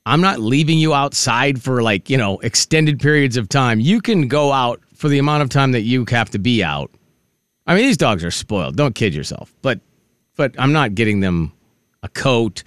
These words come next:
a sweater, booties. None of that stuff. Here's a collar.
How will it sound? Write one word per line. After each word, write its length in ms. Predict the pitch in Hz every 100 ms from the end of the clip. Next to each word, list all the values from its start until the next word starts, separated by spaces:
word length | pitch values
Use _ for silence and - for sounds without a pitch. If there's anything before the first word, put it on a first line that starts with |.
| _ _
a 60 | 101
sweater, 640 | - 104 120 107 104 98 92 - -
booties. 840 | 110 135 117 107 101 98 92 - _ _ _ _ _ _ _ _ _ _ _ _ _ _ _ _ _ -
None 240 | 139 156
of 60 | 120
that 200 | 85 57
stuff. 360 | - - - _ _ _ _ _ _ _ _
Here's 300 | - 156 151
a 60 |
collar. 640 | - 117 113 107 107 104